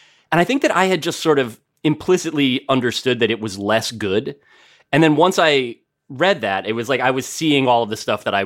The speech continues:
that I sort of wasn't seeing. The basketball was very good. There was something kind of freakish and flukish about some of it, at least until it got down to the inevitable part. But, like, I really, um, I don't know, it made me pine for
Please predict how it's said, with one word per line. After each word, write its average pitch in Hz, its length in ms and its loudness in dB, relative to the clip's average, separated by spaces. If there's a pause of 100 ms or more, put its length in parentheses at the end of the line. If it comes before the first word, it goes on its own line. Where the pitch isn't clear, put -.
(140)
that 113 120 -2
I 101 60 0
sort 110 200 -6
of 90 100 -8
wasn't 98 340 -4
seeing. 143 380 0
The 135 100 0
basketball 170 520 0
was 120 320 0
very 113 200 0
good. 104 400 -4 (400)
There 165 100 2
was 165 100 0
something 214 200 2
kind 147 160 0
of 107 60 -8
freakish - 640 -6 (120)
and 120 240 0
flukish 131 520 -2
about 160 300 2
some 160 180 0
of 165 80 0
it, 180 240 0
at 117 120 0
least 127 180 -2
until 123 220 2
it 104 100 0
got 104 240 0
down 101 200 0
to 98 60 -4
the 98 140 -4
inevitable 98 460 -4
part. 135 360 -2 (520)
But, - 380 -2
like, 131 180 0
I 143 60 4
really, 156 540 0
um, 98 320 -2 (800)
I 131 60 -2
don't 117 80 0
know, 95 80 -2
it 151 120 2
made 190 180 2
me 165 380 -2 (340)
pine 110 340 0
for 104 400 -4